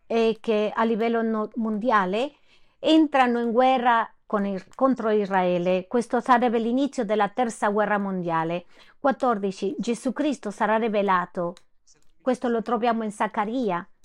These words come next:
E scoprire come sarà venuto il Messia. Sedici, l'ultima, che Gesù Cristo verrà per seconda volta, il suo favore sarà con Israele. E Zaccaria. È impressionante non capire questo e non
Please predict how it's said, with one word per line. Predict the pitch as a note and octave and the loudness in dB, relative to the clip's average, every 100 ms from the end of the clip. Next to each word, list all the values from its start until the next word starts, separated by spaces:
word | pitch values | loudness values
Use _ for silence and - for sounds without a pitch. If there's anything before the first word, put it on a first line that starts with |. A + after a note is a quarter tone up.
| - | -14
E | - | -12
scoprire | - B3 B3 B3 A3+ | -6 -4 -2 -2 -2
come | A3 A3 A3 | -4 -6 -4
sarà | A#3+ A3+ | -4 -4
venuto | A3 A3+ A3+ G#3+ | -4 -6 -4 -4
il | |
Messia. | G#3 G3+ - C#4+ F#3 | -4 -6 -4 -2 -2
Sedici, | - D#4 G#3+ G3 - G3 F3 - - - | 0 -2 0 -4 -4 -6 -6 -14 -20 -6
l'ultima, | B3 D#4 - G#3+ G3 F3+ - | 4 4 4 0 0 -2 -4
che | - A#3 | -2 0
Gesù | A#3+ - A3+ | 0 -2 -4
Cristo | C4 B3 - A#3 A3 - | 0 -2 -2 -4 -4 -4
verrà | G3+ A3+ A3+ A#3 G3+ | 2 2 4 4 4
per | G#3+ | 0
seconda | - G#3+ A#3 A#3+ C4 | -4 -4 -2 0 0
volta, | A3+ F#3 G3 | 0 -4 -2
il | F#3+ | -4
suo | - D#4+ | -2 -2
favore | - D#4 A#3 F#3+ F#3 | 0 -2 -2 -4 -4
sarà | F#3 F3 | -6 -6
con | - F#3 | -6 -8
Israele. | F3 E3 E3 E3 D#3+ D#3+ F3+ _ _ _ _ _ _ | -8 -8 -10 -10 -8 -10 -14 _ _ _ _ _ _
E | G3 F#3 | -6 -6
Zaccaria. | - E3+ E3+ D#3 D#3+ E3+ - _ _ _ _ _ _ | -6 -8 -6 -6 -6 -10 -16 _ _ _ _ _ _
È | B3+ | 2
impressionante | C4 C4 C4 - C4+ A3+ G3 F3 F#3 F3 - _ _ _ _ _ _ - - | 2 2 -4 -2 -2 0 -2 -4 -4 -6 -10 _ _ _ _ _ _ -20 0
non | G3+ B3+ B3+ | 4 4 4
capire | D4 D4 C#4+ G3+ F#3+ F#3 | 0 -2 -4 -2 -4 -2
questo | C4 C#4 C4 - G3 - | 4 4 2 -4 -4 2
e | B3 | 2
non | A3+ C4 | 2 -2